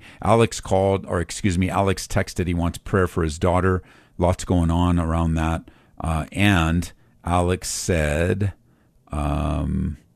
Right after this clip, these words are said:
that sh-, there are prayers for Sister Joy because Alex adopted, uh,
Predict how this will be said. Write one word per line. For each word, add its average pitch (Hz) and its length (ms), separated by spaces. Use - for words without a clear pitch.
that 80 420
sh-, - 240
there 87 180
are 80 120
prayers 98 400
for - 140
Sister 87 400
Joy 101 520
because 85 360
Alex 87 360
adopted, 85 580
uh, 80 240